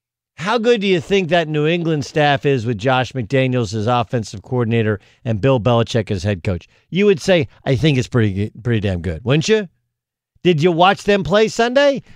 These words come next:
They look like they hadn't had a practice in a month. And you know what? They've struggled to have practices recently because of covid.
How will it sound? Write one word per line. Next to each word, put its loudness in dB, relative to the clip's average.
They 2
look 4
like 2
they 4
hadn't 2
had 4
a 0
practice 0
in -2
a 0
month. -2
And -2
you 2
know 4
what? 4
They've -6
struggled 0
to -2
have -4
practices -8
recently -2
because -2
of -6
covid. -4